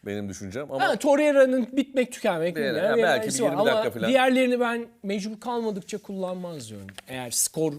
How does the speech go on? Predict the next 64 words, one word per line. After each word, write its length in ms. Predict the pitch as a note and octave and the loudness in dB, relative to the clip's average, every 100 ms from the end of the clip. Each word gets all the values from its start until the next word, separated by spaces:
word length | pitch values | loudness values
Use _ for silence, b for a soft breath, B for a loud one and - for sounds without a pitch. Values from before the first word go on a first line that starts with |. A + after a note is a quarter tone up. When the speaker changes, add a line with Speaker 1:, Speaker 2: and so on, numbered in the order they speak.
| - | 2
Speaker 1:
Ben 200 | C3+ C3+ | 2 2
de 40 | |
öyle 100 | A#2 | 0
Speaker 2:
üç 60 | G2+ | -2
iki 60 | - | 0
Speaker 1:
düşünüyorum. 200 | G#3+ G3 | 0 2
Speaker 2:
olsa 400 | F#3+ C4 B3 b b b b b _ _ _ _ - | 0 -2 -2 b b b b b _ _ _ _ -6
kafalarda 480 | E3 F#3+ F3+ F3+ F#3+ | -2 2 2 2 2
bir 40 | F#3 | -2
soru 240 | - F3+ | -2 -2
işareti 420 | F#3+ F#3 D#3 D#3 | -2 -2 -2 -2
olurdu 300 | F3 F#3 E3+ | -4 -4 -2
yani. 180 | D3 A#2+ | -2 -2
Speaker 1:
İlk 80 | C#3 | 0
Speaker 2:
Bu 60 | F#3+ | 0
Speaker 1:
o-, 20 | |
Speaker 2:
ikinci 240 | F#3 E3+ | 0 -2
yarı 160 | F#3 F3 | 0 2
başka 340 | E3+ D3+ - | 0 -2 -6
olurdu 220 | E3 B2 G#2+ | -6 -6 -10
o 20 | |
Speaker 1:
ilk 80 | E3 | -10
Speaker 2:
zaman. 140 | E3+ F3 | -2 0
Speaker 1:
on 60 | F3 | 0
beş 160 | E3 | 0
dakika 220 | F3 D#3+ D#3+ | 0 0 2
biraz 260 | D#3+ C#3+ | 2 2
yirmi 180 | D#3+ D#3+ | -2 0
dakika 280 | D#3 D#3 D3 | 0 0 -2
böyle 160 | D3 | -4
kısır 260 | - - D#3+ | -2 -4 0
geçti 340 | C#3 A2+ - | 0 0 -2
dedim. 180 | A2+ A#2 | -4 -2
Acaba 380 | A#2 A#2+ B2 A#2+ | 0 2 0 2
bu 60 | A#2 | 0
oyun 240 | B2 A2+ F#2 _ - - | -2 -6 -12 _ -20 -16
kitledi 360 | - - B2+ | -14 -4 -4
çünkü 180 | B2+ A2 | -4 -6
Kasımpaşa. 480 | G#2+ - E2+ F#2 F2+ | -8 -6 -8 -6 -4
Acaba 280 | F#2 G#2+ G#2+ | -4 0 0
dedim 120 | A2 | 0
açılmayacak 580 | A2 - C3+ G2+ F#2+ D#2 | -4 -6 -8 -4 -4 -4
mı? 160 | B2+ G3 | -12 -4
Speaker 2:
Hı, 280 | F#3+ E3+ C3+ | 0 0 2
bu 100 | A#3 | 2
sistem 480 | - C4 - B3+ C4+ | 2 2 2 2 2
mi 80 | C4 | 2
açamıyor 380 | F#3+ F#3+ D#3+ C#3+ | 2 0 0 2
Speaker 1:
Ha, 60 | B2 | 0
Speaker 2:
acaba, 260 | B2+ A2+ G#2+ | -2 -4 -2
değil 80 | G2+ | 0
mi? 40 | |
Speaker 1:
açamıyor 340 | A#2+ B2+ A#2+ G2+ | 0 0 0 -2
dedik. 220 | G2+ B2+ | -2 0
Speaker 2:
A-, 180 | C#3+ - | -2 -2
ama 200 | D#3 F3 | -2 0
sonra 280 | - E3+ F3+ | 2 2 2
üç 220 | F#3 - | 0 -2
top 220 | F#3+ - | -4 -2
geldi, 260 | E3+ D#3+ E3+ | -4 -4 -6
üçü 200 | - F3 | -10 -10
de 60 | |
gol 200 | E3+ F3+ F3 | -6 -6 -6
oldu. 360 | C#3+ A#2+ A#2 | -6 -8 -14